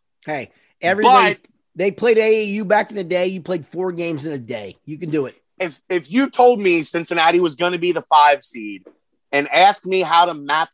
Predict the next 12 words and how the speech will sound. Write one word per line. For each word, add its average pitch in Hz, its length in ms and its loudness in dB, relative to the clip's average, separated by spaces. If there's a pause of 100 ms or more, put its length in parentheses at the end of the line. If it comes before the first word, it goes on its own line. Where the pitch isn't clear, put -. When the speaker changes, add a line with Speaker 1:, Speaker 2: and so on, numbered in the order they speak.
Speaker 2:
things 170 260 -10
out, 165 320 4 (1300)
and 170 120 -4
it 147 200 -4
didn't 214 300 0
involve 185 540 2
Houston 196 420 -10
or 170 80 0
Memphis 175 480 -4
until 175 260 0
the 151 100 -6
finals, 180 680 -2